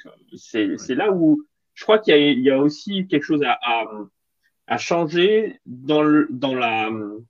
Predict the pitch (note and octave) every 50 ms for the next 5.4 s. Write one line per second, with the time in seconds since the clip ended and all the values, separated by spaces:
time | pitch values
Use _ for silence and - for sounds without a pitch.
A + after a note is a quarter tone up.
0 | _ _ _ _ - - - A2+ B2 A#2 A#2+ C#3 E3 G3 G3+ G3+ G3 F3 E3+ E3+
1 | D3+ E3+ D#3+ D3+ C#3+ C#3 - D#3+ E3+ G#3+ A3+ A3 _ - - G#3 D#3+ - _ _
2 | - - B2+ B2 C3 C3 C3 C3 C#3 D3+ E3+ G#3 A3+ G3 E3+ D#3 - - C#3+ C3
3 | B2 C3 F#3 G#3+ F3+ A#2+ A2 - - A#2 A2 A2 C3 - _ - C#3+ C3+ C3 B2+
4 | A#2 A#2 A2+ A2+ C3 C#3+ D#3+ F#3+ G3+ F#3+ - - _ _ _ _ - - B2 A#2+
5 | A#2+ B2+ D3+ F#3 G#3+ F#3+ D3